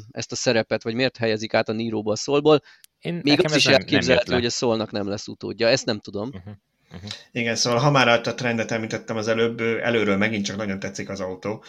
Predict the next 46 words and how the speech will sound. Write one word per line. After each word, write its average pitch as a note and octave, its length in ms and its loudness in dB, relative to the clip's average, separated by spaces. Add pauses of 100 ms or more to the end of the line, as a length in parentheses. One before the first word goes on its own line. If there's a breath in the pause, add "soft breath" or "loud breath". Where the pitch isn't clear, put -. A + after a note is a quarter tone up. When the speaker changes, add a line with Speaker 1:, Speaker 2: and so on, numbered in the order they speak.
(240 loud breath)
Speaker 3:
Bár G#2+ 200 2
hozzáteszem, B2 460 2
hogy A2 140 2
az, G#2 120 0
amit A2 260 4
így A#2 160 -4
nagyon A#2 480 0
hype-oltak, G#2+ 480 0
ez G#2 120 -4
a, G#2 280 0
ez G#2 140 -4
a, G2+ 360 0
a G2+ 260 -6
nappali A2 380 -2
menetfény, G#2+ 420 -4
hogy G#2+ 100 -6
ez G2 100 -6
mennyire G#2 280 -4
egyedi, G2 240 -2
ez F#2+ 60 -6
a F#2 80 -6
szívdobbanás G2 640 -6
menetfény. G2+ 420 -6 (280 loud breath)
Én G#2+ 120 -6
nekem A#2 240 -2
nagyon C3 220 2
hasonlít G2+ 400 -2
a G2 80 -2
Citroen, G2 580 -6
talán A#2 180 -2
Citroen G2+ 320 -8
nekem F#2 220 -12
van F#2 100 -12
egy F2+ 60 -10
elég F2+ 240 -8
hasonló F#2 600 -8
megoldás, F#2+ 580 -6
hogy - 140 -14
így F2+ 200 -14 (340 loud breath)
van G#2 100 -6
egy G2 60 2
Speaker 2:
Hát F#2+ 80 -2
Speaker 3:
ilyen G2 120 0
kis E2 80 -8
Speaker 2:
ezek G2 220 0
Speaker 3:
öböl, G#2+ 400 2